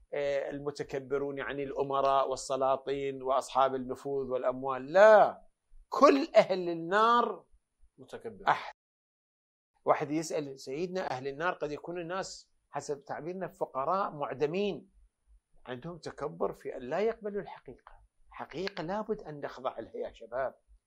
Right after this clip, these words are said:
Speaker 1: حقيقة نخضع لها. شوية اسمعوا حكاية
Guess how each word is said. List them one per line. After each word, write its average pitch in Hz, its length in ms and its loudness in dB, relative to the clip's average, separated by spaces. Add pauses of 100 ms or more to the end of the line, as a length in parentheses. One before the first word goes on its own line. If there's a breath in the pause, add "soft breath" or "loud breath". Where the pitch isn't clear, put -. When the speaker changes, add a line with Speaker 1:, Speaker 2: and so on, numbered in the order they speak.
(280)
Speaker 1:
حقيقة 156 480 -4
نخضع 131 380 -6
لها. 117 260 -6 (240 soft breath)
شوية 165 520 -2
اسمعوا - 420 -10
حكاية - 500 -18